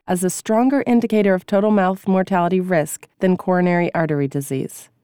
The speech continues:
So it's time to control the environment and not the bacteria, something Grok did every day of his life, just by living his life in a way that matched his evolutionary biology.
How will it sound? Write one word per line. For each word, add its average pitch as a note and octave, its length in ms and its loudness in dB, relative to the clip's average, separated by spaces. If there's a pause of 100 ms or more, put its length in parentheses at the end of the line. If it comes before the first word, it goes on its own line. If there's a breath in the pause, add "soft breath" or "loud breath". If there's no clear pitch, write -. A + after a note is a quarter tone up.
(360)
So A3+ 220 2
it's G#3+ 160 -6
time C#4+ 320 2
to D#4 100 -4
control A3 440 2
the A3 100 4
environment D#3+ 760 2
and E3 140 4
not D#3+ 180 0
the D#3+ 80 -10
bacteria, D#3+ 640 -4 (360)
something A3+ 460 0
Grok G#3 300 0
did F#3 260 -2
every F3+ 280 0
day G#3 160 2
of G#3+ 80 -2
his A#3 180 -4
life, - 340 -4 (280)
just - 240 -6
by D4+ 140 2
living D4 280 2
his F#3+ 180 0
life D#3 360 -2
in F#3 120 0
a F3+ 60 2
way F3+ 220 2
that A3 120 0
matched F3+ 420 0
his G3+ 180 -4
evolutionary D#3+ 720 -2
biology. G3+ 760 -2